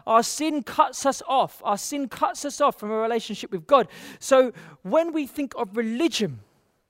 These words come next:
which is what most, a lot of Christians can class themselves as, as religious or as part of a religion, we know that to be a lie. Religion means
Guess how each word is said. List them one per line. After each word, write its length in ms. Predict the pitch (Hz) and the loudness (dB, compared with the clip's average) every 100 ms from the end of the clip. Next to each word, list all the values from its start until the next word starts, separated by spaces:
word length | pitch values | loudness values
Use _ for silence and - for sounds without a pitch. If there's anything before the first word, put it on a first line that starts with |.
| _ _ _ _ _ _ _ _ _ _ _ _ _ _ _ _ _ - | _ _ _ _ _ _ _ _ _ _ _ _ _ _ _ _ _ -8
which 180 | 196 240 | -6 -4
is 120 | 196 | -4
what 160 | 240 | -2
most, 340 | 220 294 302 - - | 0 0 0 -4 -6
a 60 | 220 | 0
lot 160 | 269 320 | 2 2
of 140 | 285 | 0
Christians 440 | 294 285 - 240 | -6 -6 -8 -10
can 140 | - 233 | -8 -8
class 380 | - 285 277 - | -2 0 0 -4
themselves 460 | 214 - 190 - | -8 -6 -6 -6
as, 160 | 190 - - - | -10 -12 -20 -8
as 200 | 190 180 | -6 -4
religious 680 | 180 208 233 302 285 220 - | -2 -2 -2 -4 -4 -6 -6
or 60 | |
as 100 | 190 | -8
part 240 | - 247 - | -6 -6 -6
of 80 | 202 | -6
a 60 | |
religion, 560 | 202 208 269 - 165 117 _ _ _ - _ | -6 -4 -4 -4 -6 -8 _ _ _ -20 _
we 120 | 214 | -6
know 280 | 247 302 359 | -2 0 2
that 180 | 330 262 | 0 -2
to 100 | 240 | -8
be 160 | 240 226 | -6 -4
a 60 | |
lie. 500 | 220 277 311 233 131 - _ _ - - | -4 -2 0 0 -2 -14 _ _ -20 -6
Religion 580 | 226 277 349 - 339 311 | -2 0 -2 -2 -4 -4
means 380 | 285 226 175 | -2 -2 -4